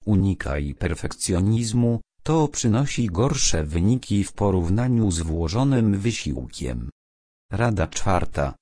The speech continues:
pamiętaj o tym, że wiele zajęć w życiu można pominąć bez zmniejszania twojej ogólnej efektywności.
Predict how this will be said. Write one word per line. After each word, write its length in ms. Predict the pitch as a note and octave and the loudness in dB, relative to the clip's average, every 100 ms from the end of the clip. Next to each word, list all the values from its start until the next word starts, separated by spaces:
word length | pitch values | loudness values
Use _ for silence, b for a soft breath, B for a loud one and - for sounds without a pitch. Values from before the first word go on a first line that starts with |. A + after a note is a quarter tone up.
| _ - | _ -2
pamiętaj 760 | F#2 G#2 B2 C3 - A2 A2 | 2 2 4 2 0 -2 -2
o 200 | - G#2 | -4 -4
tym, 400 | - D2 C2+ B1 - _ - | -4 -6 -6 -10 -16 _ -6
że 240 | D#2+ F2 | 0 0
wiele 380 | D#2 B2 B2+ A2 | 2 0 2 0
zajęć 600 | F2+ G2+ F#2+ E2 D2+ D2+ | 2 0 2 2 0 -2
w 100 | D2+ | -4
życiu 380 | E2 C#3+ C3 B2+ | 0 0 2 2
można 500 | B2 C3 A2+ A#2 A2 | 2 2 0 0 0
pominąć 720 | - G2+ D3 C#3 A2+ G#2+ F2+ | 0 2 4 4 4 2 2
bez 340 | E2 F#2+ - | 2 2 0
zmniejszania 1080 | - E2+ F#2+ F#2 F2+ F2 E2+ G#2 A2+ A#2 A2 | -2 2 4 4 4 0 -2 -2 0 0 0
twojej 500 | - - C2 C2 C2+ | -4 -6 -6 -4 -2
ogólnej 680 | D#2+ F2 C3 D3 C3+ B2+ A#2 | -2 -2 2 4 4 4 2
efektywności. 1120 | G2 F#2+ F2+ - D#2 F#2+ F#2 - - - D2+ | 2 0 -2 -2 0 0 0 -2 -6 -6 -10